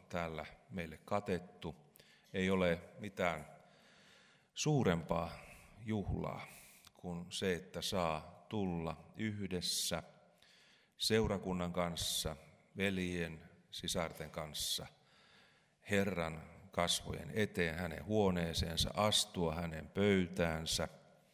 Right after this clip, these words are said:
rukoilla, kiittää, tunnustaa, ylistää, palvella Herraa. Ei ole mitään suurempaa kuin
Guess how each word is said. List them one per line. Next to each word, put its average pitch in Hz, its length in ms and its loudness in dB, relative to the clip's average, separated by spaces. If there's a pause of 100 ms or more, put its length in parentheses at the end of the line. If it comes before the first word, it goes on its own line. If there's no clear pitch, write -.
(840)
rukoilla, 92 840 6
kiittää, 92 800 2
tunnustaa, 87 1300 0
ylistää, 85 960 0 (760)
palvella 85 480 4
Herraa. 80 500 -2 (800)
Ei 110 80 0
ole 117 80 -2
mitään 113 360 0
suurempaa 82 580 0
kuin 73 300 -10